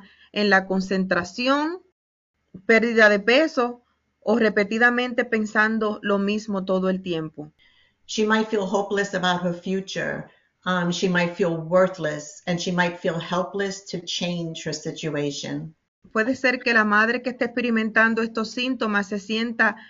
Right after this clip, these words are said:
Speaker 1: como que no tiene ayuda, como que sin esperanza y que no va a poder cambiar cómo se siente.
Speaker 2: And she will feel sad most of the day, and sometimes some women will even think about suicide.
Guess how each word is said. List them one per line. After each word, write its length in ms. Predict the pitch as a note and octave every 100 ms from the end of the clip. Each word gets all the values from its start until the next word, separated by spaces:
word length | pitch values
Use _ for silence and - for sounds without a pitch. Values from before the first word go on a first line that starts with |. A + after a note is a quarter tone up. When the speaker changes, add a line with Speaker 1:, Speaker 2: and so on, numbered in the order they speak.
| - _
Speaker 1:
como 300 | - G#3+ G#3
que 340 | G#3+ G3+ G3 G3
no 200 | G3+ G#3+
tiene 240 | A#3 A3+
ayuda, 520 | G#3+ F#3+ A3+ A#3 G#3 G3+
como 280 | G3+ F#3+
que 220 | F#3+ - A3
sin 240 | A#3 G#3+
esperanza 1000 | G3+ - - G3 G3 A3+ A3+ A3+ F3 E3
y 220 | F#3+ F#3+
que 160 | G3 F#3+
no 480 | F#3+ G3 G#3 A3 G#3+
va 100 | G#3
a 100 | G#3
poder 320 | G3 G3+ G3
cambiar 560 | F#3 F#3 F#3 F#3 F#3 -
cómo 240 | G#3+ G3+
se 120 | G#3+ G3
siente. 640 | G#3 F#3+ F#3 F#3 D#3 - _ _ _ _
Speaker 2:
And 140 | A3 A3
she 180 | - C4
will 220 | D4 C#4
feel 200 | C#4 C4
sad 480 | - A3 G#3+ G#3+ G3+
most 400 | F#3 G3 G3 A3
of 120 | G#3+
the 100 | G#3
day, 600 | F3 E3 E3+ G3 G#3+ G#3+
and 160 | G3 F#3
sometimes 1000 | - F#3 F#3 G#3+ A3 A#3+ B3 B3+ B3+ -
some 280 | F#3+ G3
women 420 | F#3+ G3 A3+ A#3 G3+
will 140 | F#3+
even 380 | F#3+ F#3 F#3 F3
think 200 | F#3 F3
about 320 | F3 F3 E3+
suicide. 720 | - E3+ D#3+ D#3+ - - F#3